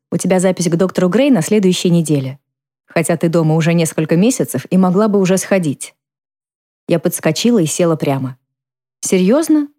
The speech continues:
Нам прямо сейчас нужно поговорить об этом?" "Я просто не хотела, чтобы ты забыла. А ещё я собиралась сказать, что мы с моим бизнес-партнёром поговорили о расширении нашего агентства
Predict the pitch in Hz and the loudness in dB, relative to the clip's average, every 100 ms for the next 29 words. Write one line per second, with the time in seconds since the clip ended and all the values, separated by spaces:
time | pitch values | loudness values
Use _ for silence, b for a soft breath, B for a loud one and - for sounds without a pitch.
0 | _ - 175 202 220 208 208 320 359 349 | _ 0 2 2 2 0 0 -2 0 0
1 | 254 226 185 180 160 156 156 143 135 135 | 2 2 2 2 0 0 -2 -2 -4 -14
2 | - _ _ _ _ _ _ _ - 190 | -18 _ _ _ _ _ _ _ -2 0
3 | 208 - 214 208 226 381 370 202 233 214 | 0 0 0 2 -2 0 -2 0 0 -2
4 | 220 202 202 165 143 147 _ _ _ _ | 0 0 0 -2 -4 -10 _ _ _ _
5 | _ 175 170 165 294 277 170 185 170 160 | _ -2 0 0 0 2 0 0 0 2
6 | 160 - 175 175 240 - - 175 175 170 | 0 -2 -2 0 -2 -4 -4 0 0 0
7 | 160 165 156 156 160 - 165 170 151 143 | 0 0 0 0 -2 -2 -2 0 0 0
8 | 131 160 156 160 156 147 156 160 - 175 | -2 0 0 2 0 0 0 -2 -2 0
9 | 165 151 147 147 147 151 151 214 277 - | 0 2 0 -2 -2 -2 0 0 0 0
10 | 151 | -4